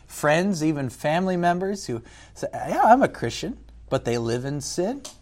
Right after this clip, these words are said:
They, they, they live adulterous lifestyles with boyfriends and girlfriends.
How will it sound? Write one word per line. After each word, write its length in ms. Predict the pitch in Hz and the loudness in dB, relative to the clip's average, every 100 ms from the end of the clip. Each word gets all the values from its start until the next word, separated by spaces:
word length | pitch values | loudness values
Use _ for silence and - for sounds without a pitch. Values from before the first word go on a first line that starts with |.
| - - - - - - - - - - | -20 -20 -20 -20 -20 -20 -20 -20 -20 -6
They, 260 | 127 131 123 | -2 -2 -2
they, 360 | - 131 127 | -4 -2 -2
they 300 | 117 123 127 120 107 - - | -4 -4 -4 -4 -8 -8 -4
live 260 | 135 156 147 | 2 2 2
adulterous 680 | 123 139 160 - 165 160 143 | 4 6 4 4 0 0 4
lifestyles 920 | 143 202 - - 139 113 113 113 - | 4 4 -2 0 2 4 0 -8 -10
with 240 | 131 - | -10 -8
boyfriends 640 | 147 151 160 - 156 147 151 | 0 2 2 2 0 0 -2
and 200 | 143 120 | -4 -2
girlfriends. 1000 | 147 185 - 147 113 107 113 - - - | 0 0 0 -4 -4 -6 -14 -18 -18 -20